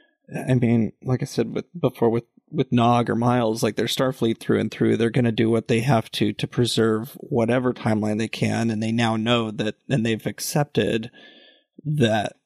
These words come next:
that theirs must die. And it doesn't mean any of them have to like that they all have to go on this suicide mission, essentially. Um, but they know it's their duty, and,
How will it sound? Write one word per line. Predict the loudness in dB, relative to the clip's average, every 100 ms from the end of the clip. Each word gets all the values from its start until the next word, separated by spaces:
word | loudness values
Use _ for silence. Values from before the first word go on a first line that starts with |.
| -6
that | -4 0
theirs | 2 0 0
must | -2 -2 -2
die. | 0 0 0 0
And | 0 0 -4 -4
it | 0
doesn't | 0 2
mean | 2 4
any | 4 2
of |
them | 0 -2 -2
have | -4 -2
to | -2
like | -2 -2 2 2 2 -4 -20 _ _ _ _ _ _ -4
that | -2 0
they | 2
all | 2 2
have | 0 0
to | -2 -2 -6 _ _ _ _ _ _ -2
go | 2
on | 2 2
this | 0
suicide | 2 2 4 0 -2
mission, | -4 -2 -2
essentially. | -2 -2 -2 0 -2 -2 -4 -8 -20 -20 -20 _ _ _ -2
Um, | 0 0 -2 -6 -8
but | -2 0 2
they | 2
know | 4 2
it's | 0 2
their | 0
duty, | 2 4 4 4 2 0 -4
and, | -2 -2 0 -2 -4